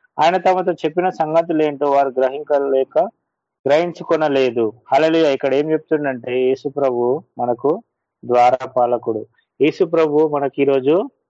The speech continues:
ఆయన స్వరం మనం వినాలి. ఆయన మనం స్వరం వినాలంటే మనం ఏ విధంగా మనము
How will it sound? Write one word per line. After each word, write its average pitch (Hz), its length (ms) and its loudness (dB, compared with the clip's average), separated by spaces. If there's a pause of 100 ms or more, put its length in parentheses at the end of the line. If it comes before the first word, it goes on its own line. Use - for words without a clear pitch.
ఆయన 139 260 -2
స్వరం 143 460 2
మనం 143 260 0
వినాలి. 123 380 0 (460)
ఆయన 147 80 0
మనం 165 220 2
స్వరం 160 360 2
వినాలంటే 165 560 2
మనం 151 260 -2
ఏ 147 220 2
విధంగా 156 400 0
మనము 151 440 -2